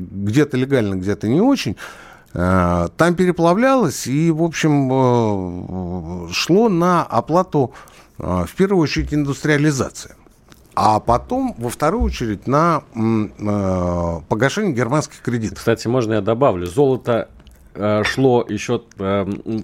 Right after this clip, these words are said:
Speaker 2: именно в тот момент, перед войной, Америка покуп-, э, у себя аккумулировала вот это все золото мира, известный факт, да?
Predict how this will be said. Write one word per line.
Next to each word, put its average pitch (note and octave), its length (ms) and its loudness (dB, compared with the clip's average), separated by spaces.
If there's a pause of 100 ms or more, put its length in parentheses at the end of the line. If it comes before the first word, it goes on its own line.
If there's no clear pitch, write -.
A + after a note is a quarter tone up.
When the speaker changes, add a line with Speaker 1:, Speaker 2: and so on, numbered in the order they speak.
(160)
Speaker 2:
именно C3 260 2
в - 60 -4
тот A2 200 0
момент, A#2 400 0
перед G#2 180 2
войной, A#2+ 400 0
Америка G2+ 400 0
покуп-, E2+ 400 -8
э, E2+ 360 -2 (100)
у F#2+ 80 -6
себя G#2 300 -2
аккумулировала G2 680 0
вот D2+ 120 -6
это F2 160 -4
все F#2 180 -6
золото F#2+ 380 -2
мира, C#3+ 380 0 (100)
известный E2 420 -6
факт, D#2 300 -6
да? G#2 220 -6